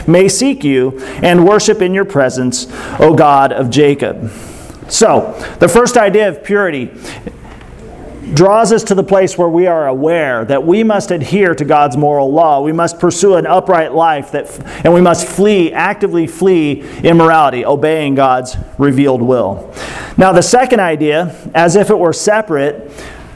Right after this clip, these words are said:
prioritizes a way of living that is free from the tyranny of the divided self. I love that phrase. Living in such a way that is free from the tyranny of the divided self.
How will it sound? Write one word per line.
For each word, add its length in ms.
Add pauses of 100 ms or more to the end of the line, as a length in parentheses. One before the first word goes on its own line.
(140)
prioritizes 1040
a 60
way 260
of 120
living 420
that 140
is 240
free 600
from 240
the 100
tyranny 640
of 220
the 80
divided 580
self. 560 (600)
I 40
love 180
that 220
phrase. 460 (240)
Living 320
in 80
such 260
a 40
way 220
that 120
is 160
free 480
from 240
the 80
tyranny 800
of 140
the 80
divided 560
self. 520